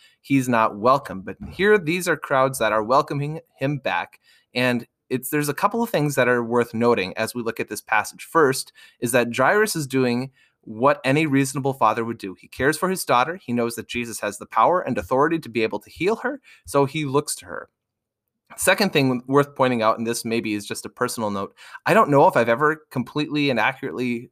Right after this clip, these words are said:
and consistently said the name Jairus the same way <laughs> throughout, uh, my time in, in ministry, and throughout the time that I've, uh, looked at this passage. I've always,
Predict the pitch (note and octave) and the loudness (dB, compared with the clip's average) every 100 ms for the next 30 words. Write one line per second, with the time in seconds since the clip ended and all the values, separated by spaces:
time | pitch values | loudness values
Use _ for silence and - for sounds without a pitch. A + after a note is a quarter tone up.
0 | _ _ - A#2 C3 A#2 D3+ C#3+ D3 B2+ | _ _ -10 -6 -4 -4 -4 -4 -2 -2
1 | A#2+ - B2 B2+ D#3+ _ - A#2+ B2 A#2+ | -4 0 0 0 -4 _ -4 0 0 0
2 | G#2 G#2 A2+ D#3 - - B2 - C3 C3+ | 0 0 0 -2 -6 -10 -8 -2 0 0
3 | G#2 G#2+ E3+ - - - - - C#3+ C#3+ | -2 -2 -4 -10 -14 -18 -18 -6 2 6
4 | D3 D#3 - - - - B2 B2+ C3 C#3 | 6 4 -4 -20 -20 -2 0 2 2 2
5 | C3+ C3 D#3 - D3+ C#3+ C#3 C3+ A#2+ D3 | 2 0 0 -4 -6 -6 -6 -6 -4 -4
6 | D3 - D#3 D3 C3 C#3 C3+ A2+ C3 C3+ | -4 -6 -4 -4 -2 0 0 -2 -4 0
7 | C3 B2+ A2 A#2 - _ _ _ - G#2+ | 0 0 -2 -2 -6 _ _ _ -8 0
8 | D3 D3 C3 C#3 - C3 C3+ C3+ - A#2+ | 2 2 -2 -4 -2 0 0 -4 -6 -4
9 | - C3+ C#3+ C3+ - | 2 4 4 2 -4